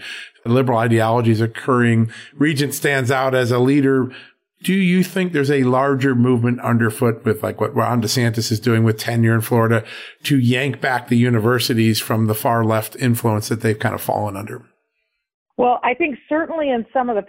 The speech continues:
Speaker 2: private schools, we're a private Christian school where we are graduate schools through undergraduate schools. And we've maintained for forty-four years a commitment to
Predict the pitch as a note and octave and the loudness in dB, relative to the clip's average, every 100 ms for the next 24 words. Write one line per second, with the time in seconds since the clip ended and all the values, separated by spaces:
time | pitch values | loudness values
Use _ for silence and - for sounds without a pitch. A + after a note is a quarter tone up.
0 | - A3+ A#3+ B3 A#3 _ - F3+ B2+ D3+ | -4 -2 0 -2 -6 _ -6 -6 -6 -8
1 | G3 B3+ G#3 _ - A3+ A3 G#3+ - - | -6 -2 -4 _ -8 -2 -2 -2 -8 -10
2 | A3+ - - F#3 F3 _ - G3 F3+ F#3 | -10 -8 -10 -10 -12 _ -8 -4 -2 -2
3 | F#3+ F3+ E3 G3+ F#3+ F3+ E3+ E3 F3 A3+ | -2 -4 -4 -2 0 0 -2 -6 -4 0
4 | A#3+ A#3+ A#3 - _ A3+ G#3+ G#3 G3 _ | 0 -2 -10 -12 _ -8 -4 -4 -6 _
5 | - G3 F#3 F#3+ G3+ G#3 F#3 G3 F#3 F#3 | -10 -10 -8 -12 -10 -10 -6 -2 -2 -2
6 | F3+ C3+ _ G3 E3 D3 _ _ - - | -6 -10 _ -6 -6 -6 _ _ -20 -10
7 | - G#3 G3+ _ A3+ B3 A3+ A#3+ G#3 A3+ | -4 -4 -6 _ -8 -6 -6 -6 -8 -10
8 | A3 G#3+ - F#3 - G#3 G3 F#3+ G3+ F#3 | -10 -10 -10 -10 -6 -4 -4 -6 -4 -4
9 | E3+ G3 B3 A#3 E3 - F#3 - F#3+ F#3 | -2 0 2 0 -2 -6 -10 -8 -6 -2
10 | G3+ G3+ G3 - - F#3+ F3+ | -4 -4 -6 -6 -2 0 0